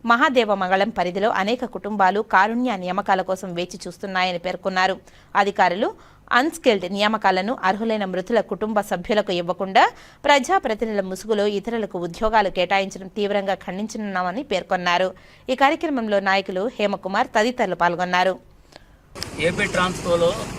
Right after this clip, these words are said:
Speaker 2: కారుణ్య నియామకాలకు సంబంధించి నియామకాలు చేపట్టమని చెప్పేసి విద్యుత్ యాజమాన్యం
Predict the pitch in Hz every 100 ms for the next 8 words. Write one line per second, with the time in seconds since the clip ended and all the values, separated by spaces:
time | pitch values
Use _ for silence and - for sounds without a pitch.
0 | - - - - - - - - - -
1 | 151 175 196 190 180 175 170 165 160 151
2 | 151 147 147 139 160 208 - - - -
3 | - - 147 175 180 165 156 165 151 151
4 | 151 147 - 151 - - - 480 480 453
5 | - - - - - - - - - -
6 | - - - 208 185 190 180 175 170 165
7 | 165